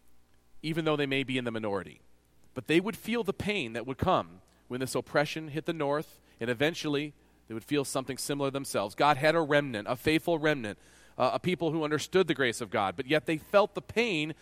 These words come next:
of being in a place that had turned against God. You know, it doesn't take long for you who know history to just look at what happens whenever there's a godless power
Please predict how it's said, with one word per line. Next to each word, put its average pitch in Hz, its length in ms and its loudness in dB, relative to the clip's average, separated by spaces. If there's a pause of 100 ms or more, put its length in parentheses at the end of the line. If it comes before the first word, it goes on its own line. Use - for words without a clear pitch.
(160)
of 135 140 0
being 208 200 0
in 208 60 4
a 202 60 2
place 170 540 2 (240)
that 147 100 2
had 143 80 0
turned 165 240 0
against 143 300 0
God. 98 300 2 (1500)
You 151 80 2
know, 139 140 4 (120)
it 123 100 -8
doesn't 165 300 2
take 143 240 -2
long 120 480 -2 (380)
for 120 100 -8
you 120 360 -6
who 110 280 -8
know 127 240 0
history 107 560 -6 (360)
to 143 100 -4
just 143 320 -2
look 160 240 -4
at 170 100 0
what 147 160 2
happens 127 460 -2
whenever 143 260 -2
there's 147 160 -6
a 131 60 -2
godless 139 560 -2
power 98 520 2